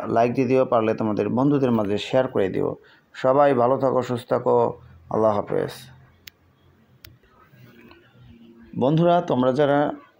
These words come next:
আহ, ষষ্ঠ থেকে দশম শ্রেণী পর্যন্ত পড়ছো, তোমাদের কিন্তু ইংরেজি বিষয়ের পাশাপাশি সহায়ক বাংলা সাবজেক্টের ক্লাস কিন্তু আমার চ্যানেল থেকে আপলোড করা হয়। তো চ্যানেলটা সবাই সাবস্ক্রাইব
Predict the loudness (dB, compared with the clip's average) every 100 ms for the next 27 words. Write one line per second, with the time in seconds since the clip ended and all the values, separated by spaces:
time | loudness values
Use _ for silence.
0 | _ _ _ _ _ -4 2 2 2 -2
1 | 0 -2 0 0 2 2 0 0 -2 0
2 | -2 -2 -2 -2 -2 -2 -4 -2 -4 -2
3 | -2 -2 -2 -4 0 0 -2 -6 -18 _
4 | _ _ _ -2 2 4 2 2 2 2
5 | 0 0 2 0 0 -2 -2 -2 -4 0
6 | 0 2 0 0 -2 -2 -4 -6 -6 -2
7 | 0 0 -2 -8 -4 -2 -2 -4 -4 -4
8 | -4 -4 -2 -2 -2 -6 -4 -2 0 0
9 | -2 -6 -16 _ _ _ _ -20 -10 -6
10 | -2 -2 -2 -2 -2 -2 -4 -2 -2 -4
11 | -2 -4